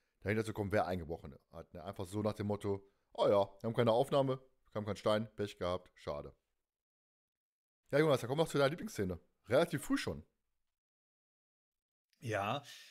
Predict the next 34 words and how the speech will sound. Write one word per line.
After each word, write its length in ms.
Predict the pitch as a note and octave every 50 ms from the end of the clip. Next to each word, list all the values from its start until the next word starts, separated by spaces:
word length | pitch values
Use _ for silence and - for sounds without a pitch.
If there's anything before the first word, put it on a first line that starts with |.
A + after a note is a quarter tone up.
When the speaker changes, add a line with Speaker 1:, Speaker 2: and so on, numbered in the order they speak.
| - _
Speaker 2:
und 100 | A#2+ A#2+
zwar 280 | A#2+ - - C3+ D3 E3
ist 80 | E3+
es 140 | D3+ C3 -
ja 60 | D3
dann 160 | B2+ A#2 A2+ A#2
so, 160 | C3 F#3 G#3
dass 220 | E3 C3 A#2 -
eine 160 | C#3+ B2+ A2+
Woche 220 | B2+ D3 - - B2
später, 600 | - - - F#3+ A3+ A3 - G#3+ G3+ F#3+ F3+ - C#3
ähm, 340 | C#3 C3+ C3 C3 B2+ A#2+
Barbara 320 | A2 A#2+ A#2 B2 B2 G#2 G#2+
Fox 340 | - - - - - - -
auf 140 | - -
dem 160 | - - - -
Schrottplatz 560 | - - - C#3+ - - - C#3 C3 B2+ B2
auftaucht 800 | - - C3 B2+ - - - C3+ B2 B2 B2+ B2 B2 - -
und 340 | - A#2+ A2+ G#2+ G#2+ G#2 G2+
sie 100 | - A#2
sich 240 | G#2 G#2+ G#2 - -
als 320 | G#2+ G#2+ A2 - - -
eine 280 | - A#2 A2 G#2+ G#2+ G2+
Sachbearbeiterin 840 | G#2 D3 - - - C#3+ C3+ C#3 C3+ C3 B2+ B2 - C3+ A#2 B2+ B2
bei 100 | A2 A2
einer 100 | G#2 G#2+
Versicherungsgesellschaft 1080 | G2+ - B2 A2+ C#3 - - D#3+ B2+ B2 A#2+ - - A#2+ B2 B2 A#2+ - - B2+ A#2+ -
in 100 | A#2+ A2
Los 160 | G#2+ G2+ -
Angeles, 520 | B2 D#3 G3 G3+ G3 F3 E3+ E3 - - -
äh, 200 | D3+ D3+ C#3+ -
zu 220 | - - D#3+ D3+
erkennen 380 | D3 C3 - - D#3 D#3+ D#3 C#3+
gibt. 300 | C#3 D3+ C#3+ - -